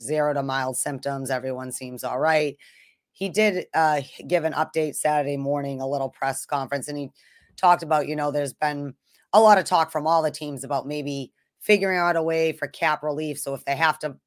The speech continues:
pull more people up, you know, for teams, because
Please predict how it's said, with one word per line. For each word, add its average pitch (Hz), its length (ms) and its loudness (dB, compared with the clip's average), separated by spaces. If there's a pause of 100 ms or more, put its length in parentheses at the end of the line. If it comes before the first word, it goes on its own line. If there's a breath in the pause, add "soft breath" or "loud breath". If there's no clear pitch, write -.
(180)
pull 170 220 0
more 160 200 0
people 151 380 -4
up, 147 180 0 (140)
you 202 140 0
know, 156 160 2
for 160 160 -2
teams, 156 500 -6
because 139 540 -6